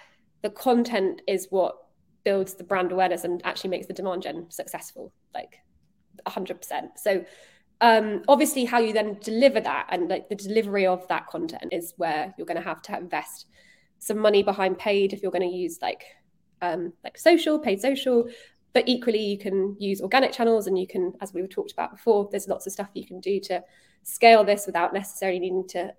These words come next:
overly heavily invest on the paid side. But I would, my, my advice is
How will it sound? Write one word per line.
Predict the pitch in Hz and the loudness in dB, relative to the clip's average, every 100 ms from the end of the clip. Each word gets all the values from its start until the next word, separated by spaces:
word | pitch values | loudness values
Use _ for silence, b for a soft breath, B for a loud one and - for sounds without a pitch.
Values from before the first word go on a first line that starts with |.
| - | 0
overly | 208 208 185 185 190 - | 2 2 0 -2 -4 -8
heavily | - 202 185 180 | -6 -2 0 0
invest | 185 170 - | 0 -4 -2
on | 190 | -4
the | 185 | -2
paid | - 196 190 | 0 0 0
side. | 196 247 320 b b b b _ | 2 2 2 b b b b _
But | 226 202 | 8 10
I | 202 | 8
would, | 220 220 - | 8 6 4
my, | 214 208 | 4 6
my | 208 214 | 6 6
advice | 208 190 240 226 214 | 6 6 8 8 6
is | 214 | -2